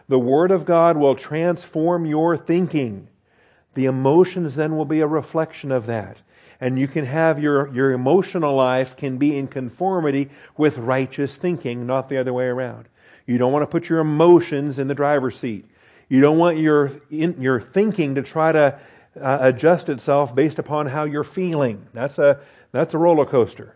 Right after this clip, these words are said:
okay? And you could be feeling one thing today and feeling something else tomorrow, feeling something else the day after that. And if you put feelings in the driver's seat and then try to adjust your thinking based upon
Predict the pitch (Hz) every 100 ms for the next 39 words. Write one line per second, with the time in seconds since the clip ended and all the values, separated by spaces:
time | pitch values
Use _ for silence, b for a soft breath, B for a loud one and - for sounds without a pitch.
0 | _ - 123 143 143 123 117 135 127 110
1 | 151 151 127 143 147 160 143 135 147 165
2 | 156 120 151 156 135 165 147 156 156 156
3 | 151 147 151 170 170 B B B 151 156
4 | 143 165 151 147 151 151 143 135 160 151
5 | - 143 147 160 170 _ b b b b
6 | 135 135 131 165 170 185 165 - - 196
7 | 240 233 185 135 139 135 127 131 123 120
8 | 110 - 117 117 - b b b 135 139
9 | 165 151 - 170 180 165 160 156 175 170
10 | 151 143 - 185 208 180 139 143 123 147
11 | 160 147 - 170 156